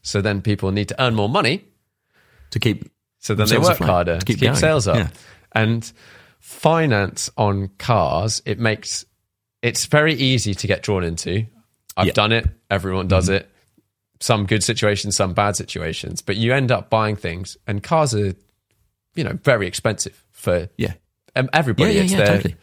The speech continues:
Speaker 2: Yeah, totally.
Speaker 1: it's a major
Speaker 2: Yeah.
Speaker 1: purchase.
Speaker 2: Mm.
Speaker 1: And then we all end up going down this finance route of buying something before we've earned the money for it. <laughs>
Speaker 2: Yeah, and then it's hard to get out of it, isn't it? Then you're, you know, you're in, you're in the, you know, you're, you're on the ve-,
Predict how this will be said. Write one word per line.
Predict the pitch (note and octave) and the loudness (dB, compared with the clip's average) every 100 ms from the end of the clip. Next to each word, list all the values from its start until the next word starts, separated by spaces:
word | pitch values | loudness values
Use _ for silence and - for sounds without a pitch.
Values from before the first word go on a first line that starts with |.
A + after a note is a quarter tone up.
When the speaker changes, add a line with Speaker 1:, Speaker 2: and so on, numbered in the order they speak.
| _ | _
Speaker 2:
Yeah, | E3 E3 | -2 0
totally. | F3 | -2
Speaker 1:
it's | G#2 A2 | -2 -2
a | G#2 | -2
major | B2+ B2+ A2 G#2+ | 2 2 2 2
Speaker 2:
Yeah. | A#2+ A#2 | 2 2
Speaker 1:
purchase. | - E2 - - - - - | -2 -10 -12 -20 -20 -10 -2
Speaker 2:
Mm. | D3 G#2+ | 0 0
Speaker 1:
And | A2+ | 0
then | A2 | 2
we | B2 | 2
all | C#3 C#3+ B2+ - | 4 4 2 0
end | A#2 A2+ | 0 2
up | G2+ - | 0 2
going | A2 G2+ G2 | 0 2 0
down | G#2 G2 | 0 0
this | G2 G2 | -2 -2
finance | C#3 C3 F2+ - | 0 0 -2 -4
route | E2 D#2 | -4 -4
of | D#2 | -2
buying | F2+ F2 | -2 0
something | F2 F2 E2+ E2 | -2 -4 -4 -8
before | E2+ G2 | -4 -2
we've | E2+ E2 - _ _ | -2 -4 -10 _ _
earned | B2 G2 | 0 2
the | |
money | G2 F#2+ E2+ | 2 0 0
for | A2 - | -4 -2
it. | A#2 C#3+ | 0 0
<laughs> | - - _ - | -4 -18 _ -6
Speaker 2:
Yeah, | C3+ F2 D#2 - | 0 2 0 -2
and | C#3 | 0
then | F#3+ | 0
it's | B2+ | 2
hard | C3+ A#2+ | 0 2
to | |
get | A#2+ | 0
out | C3+ - | 0 0
of | E2 | -2
it, | - | -2
isn't | G2 | -2
it? | - - | -4 2
Then | A#2+ | 4
you're, | A#2+ A#2 | 4 4
you | B2+ | 2
know, | E2+ | 2
you're | F#2+ G2 G2 | 2 2 4
in, | G2+ F#2+ F2+ | 4 2 2
you're | G2 G2 F#2 | 2 2 2
in | G#2+ F#2+ F2+ | 2 2 2
the, | F2+ F2 F2 E2+ E2+ E2+ | 4 4 4 2 0 -2
you | A2+ | -2
know, | D#2+ | 0
you're, | D#2+ F2+ F2 | 2 0 0
you're | G#2 F2+ F2+ | 0 0 2
on | F#2 | 2
the | F2+ | 0
ve-, | F2 | 0